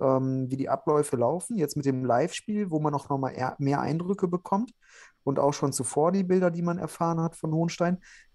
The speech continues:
gefällt mir das sehr gut. Ähm, es wird noch spannend zu sehen, wie man das wieder gegen individual taktisch stärkere Teams durchsetzen kann.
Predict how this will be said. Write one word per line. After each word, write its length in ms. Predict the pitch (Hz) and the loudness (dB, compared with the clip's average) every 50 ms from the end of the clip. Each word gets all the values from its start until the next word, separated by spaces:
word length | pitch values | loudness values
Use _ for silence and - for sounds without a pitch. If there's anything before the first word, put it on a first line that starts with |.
| _ | _
gefällt 380 | - 135 - - 151 147 151 156 | -4 -4 0 2 4 4 4 4
mir 80 | 147 | 2
das 260 | 143 139 - - - _ _ _ _ _ _ _ _ - | 2 2 2 -2 -6 _ _ _ _ _ _ _ _ -6
sehr 240 | 127 123 127 123 | 0 2 2 2
gut. 400 | 113 113 120 147 233 277 - - - - _ _ _ _ _ _ _ _ _ _ _ _ _ _ | 2 2 0 0 0 -2 -2 -10 -20 -20 _ _ _ _ _ _ _ _ _ _ _ _ _ _
Ähm, 460 | - 139 147 147 151 151 151 156 185 - _ _ _ _ _ _ | 2 2 4 4 2 0 -2 -4 -8 -12 _ _ _ _ _ _
es 320 | - 151 151 156 151 - | -6 -4 -2 -2 -2 -2
wird 80 | - - | -2 -2
noch 80 | 226 220 | -2 -2
spannend 340 | - - 190 220 233 262 | 0 0 -2 0 0 -2
zu 140 | 269 - - | -4 -2 -2
sehen, 260 | 185 165 190 214 208 | 0 2 2 4 4
wie 80 | 175 190 | 4 4
man 160 | 220 226 208 | 4 4 2
das 180 | 214 214 208 - | 2 0 0 -2
wieder 220 | 202 185 190 185 | -2 -2 0 0
gegen 200 | 175 175 185 175 | 0 0 -2 -2
individual 580 | - - 170 170 165 160 165 - - 170 185 190 | -2 -2 -2 -2 -2 -2 -2 0 2 2 0 0
taktisch 520 | 185 - - - 190 190 _ - 190 180 - | -2 -6 -8 -8 -8 -6 _ -4 -4 -4 -4
stärkere 520 | - - 147 160 180 - - 185 165 160 | -2 0 0 0 2 0 0 -2 -2 -2
Teams 480 | - - 185 175 170 180 - - - - | -2 -2 0 0 0 0 -2 -6 -8 -8
durchsetzen 920 | - 143 139 143 156 180 170 - - 127 120 117 - - - - 120 117 107 | -6 0 4 4 4 4 2 0 2 2 2 2 0 -4 -4 -6 -6 -8 -8
kann. 380 | - - 135 120 110 104 101 | -6 -4 -2 -2 -2 -4 -6